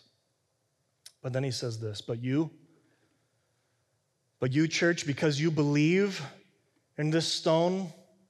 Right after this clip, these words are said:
he says, "but you are a chosen people." Again, Karen Jobe says this,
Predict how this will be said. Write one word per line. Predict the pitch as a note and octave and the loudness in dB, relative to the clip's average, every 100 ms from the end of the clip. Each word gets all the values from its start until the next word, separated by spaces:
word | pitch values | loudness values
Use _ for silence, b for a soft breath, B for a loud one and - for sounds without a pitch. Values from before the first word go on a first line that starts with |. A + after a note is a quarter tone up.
| - _ _ _ _ _ _ _ _ _ _ _ _ _ _ | -20 _ _ _ _ _ _ _ _ _ _ _ _ _ _
he | - | -10
says, | C#3 B2 | -8 -4
"but | B2 | -4
you | B2+ D3 D#3 C3 A2 A2+ - - _ _ _ _ _ _ _ C3 | -2 2 4 4 -2 -6 -12 -20 _ _ _ _ _ _ _ -4
are | C#3 | -4
a | B2 A2+ | -4 -6
chosen | - - C#3+ C3+ A#2+ A#2 A2 G#2 - _ _ _ _ _ | -6 0 2 2 0 -4 -6 -10 -14 _ _ _ _ _
people." | - C3 - G2+ G2 _ _ _ _ _ _ _ _ _ _ | -6 -4 -4 -8 -10 _ _ _ _ _ _ _ _ _ _
Again, | C#3+ C3 B2 | -2 -2 -2
Karen | - C3 A#2+ | -2 -2 -2
Jobe | B2 A#2+ | -2 -2
says | A#2 A#2 A2 | -4 -10 -8
this, | A2+ A2 - | -8 -8 -12